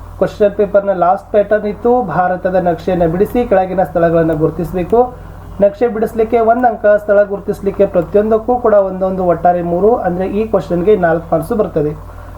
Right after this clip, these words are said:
ನಕ್ಷೆ ಬಿಡಿಸ್ಬೇಕು, ಅದರಲ್ಲಿ ಅಜಂತಾ, ದೆಹಲಿ ಮತ್ತೆ ಪಾಟಲಿಪುತ್ರಗಳನ್ನ ಗುರುತಿಸ್ಲಿಕ್ಕೆ ಕೇಳಿದ್ದಾರೆ. ನಿಮ್ಮ ಪುಸ್ತಕದಲ್ಲಿ ಪೇಜ್ ನಂಬರ್ ಆರನ್ನ ನೋಡಿ. ಓಕೆ, ಸೋಷಿಯಲ್ ಸೈನ್ಸ್ ಇದೆಯಲ್ಲ, ಎರಡನೇ ಪಾಠದ ಪುಸ್ತಕದ ಆರನೇ ಪುಟದಲ್ಲಿ already ಭಾರತದ ನಕ್ಷೆ ಇದೆ, ಅದರಲ್ಲಿ ಅಜಂತಾ, ದೆಹಲಿ ಮತ್ತೆ ಪಾಟಲಿಪುತ್ರಗಳನ್ನ ಗುರುತಿಸಿದ್ದಾರೆ.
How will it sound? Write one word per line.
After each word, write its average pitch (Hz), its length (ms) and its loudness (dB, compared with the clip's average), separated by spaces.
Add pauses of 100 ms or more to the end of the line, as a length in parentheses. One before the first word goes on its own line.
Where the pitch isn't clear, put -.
(220)
ನಕ್ಷೆ 170 260 2
ಬಿಡಿಸ್ಬೇಕು, 220 640 2
ಅದರಲ್ಲಿ 202 300 0
ಅಜಂತಾ, 196 680 2
ದೆಹಲಿ 190 520 0
ಮತ್ತೆ 190 280 0
ಪಾಟಲಿಪುತ್ರಗಳನ್ನ 180 960 0
ಗುರುತಿಸ್ಲಿಕ್ಕೆ 160 560 -4
ಕೇಳಿದ್ದಾರೆ. 160 580 2 (420)
ನಿಮ್ಮ 240 180 2
ಪುಸ್ತಕದಲ್ಲಿ 247 640 0
ಪೇಜ್ 220 340 2
ನಂಬರ್ 226 260 2
ಆರನ್ನ 208 420 2
ನೋಡಿ. 175 340 0
ಓಕೆ, 180 200 0
ಸೋಷಿಯಲ್ 202 400 2
ಸೈನ್ಸ್ 185 320 -2
ಇದೆಯಲ್ಲ, 175 280 2 (360)
ಎರಡನೇ 175 280 2
ಪಾಠದ 175 360 0 (120)
ಪುಸ್ತಕದ 190 560 0 (340)
ಆರನೇ 185 300 0
ಪುಟದಲ್ಲಿ 202 420 2
already 190 420 2
ಭಾರತದ 170 440 0
ನಕ್ಷೆ 175 380 -2
ಇದೆ, 196 140 4
ಅದರಲ್ಲಿ 175 380 2
ಅಜಂತಾ, 180 640 2
ದೆಹಲಿ 165 380 -2
ಮತ್ತೆ 185 300 0
ಪಾಟಲಿಪುತ್ರಗಳನ್ನ 165 800 0
ಗುರುತಿಸಿದ್ದಾರೆ. 156 640 0